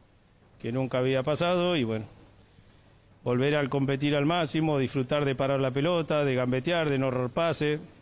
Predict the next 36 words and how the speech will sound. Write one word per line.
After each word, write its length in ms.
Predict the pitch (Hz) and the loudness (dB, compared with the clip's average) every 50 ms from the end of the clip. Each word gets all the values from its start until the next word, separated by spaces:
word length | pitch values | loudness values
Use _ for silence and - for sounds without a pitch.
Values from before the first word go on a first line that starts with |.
| - - 139 | -16 -8 -4
de 140 | 127 117 - | -2 -2 0
ser 220 | - 151 139 135 | 0 0 0 2
más 140 | 135 135 120 | 2 0 0
rápido 360 | 127 139 135 131 131 131 127 | 0 -2 0 0 0 0 0
que 80 | 120 127 | 0 0
los 100 | 127 131 | 2 2
demás, 420 | 131 127 143 156 170 175 170 - - - - - - - - - - | 2 2 0 0 0 -2 -4 -8 -14 -18 -20 -20 -20 -20 -20 -12 -6
te 100 | 120 110 | -6 -4
lleva 300 | - 147 147 143 139 131 | -2 0 2 2 2 2
minutos 400 | 131 135 139 151 147 135 156 151 | 2 2 2 2 0 0 0 0
de 60 | 147 | 0
juego 420 | 131 151 165 180 185 190 196 196 175 | 2 0 0 2 2 2 2 2 2
y 220 | 139 123 120 117 | 2 0 0 0
no 140 | 117 123 120 | -2 -2 -2
tenemos 380 | 123 127 123 135 135 131 131 131 | -2 -2 -2 0 0 0 0 2
duda 300 | 151 160 156 156 143 127 | 2 2 2 0 0 0
que, 340 | 123 120 117 113 110 107 110 - - - - - - - - | -2 -2 0 0 0 -2 -4 -8 -16 -20 -20 -20 -20 -18 -6
que 140 | - 120 110 | -6 -4 -2
cada 240 | - 143 151 151 143 | 0 0 0 0 0
partido 420 | 139 147 139 139 147 151 151 147 143 | 0 0 -2 0 0 0 0 0 0
que 140 | 147 147 | -2 -2
pase, 460 | 143 156 160 170 156 185 190 196 220 - - - | -2 0 -2 0 0 0 0 0 -2 -4 -6 -6
los 160 | 151 131 117 | -4 -2 0
muchachos 460 | 113 120 113 - 139 131 120 131 117 | 0 0 0 0 -2 0 0 -2 0
se 60 | 131 127 | 0 0
van 120 | 123 127 | 0 0
a 60 | 127 | 0
ir 60 | 117 | -2
sintiendo 420 | - 131 123 120 135 131 123 123 120 | 0 0 0 0 0 0 0 0 0
mucho 240 | 127 131 - 131 127 | 0 0 0 0 0
mejor, 280 | 135 139 180 180 139 | 0 0 0 0 0
¿no? 140 | 127 127 123 | 0 0 0
Pero 220 | 123 117 123 120 | 0 -2 -2 -2
creo 200 | 135 151 156 156 | -2 -2 -2 0
que 120 | 139 143 131 | -2 -2 -4
fue 420 | - 151 151 139 131 120 113 110 | -2 0 0 0 2 0 0 -2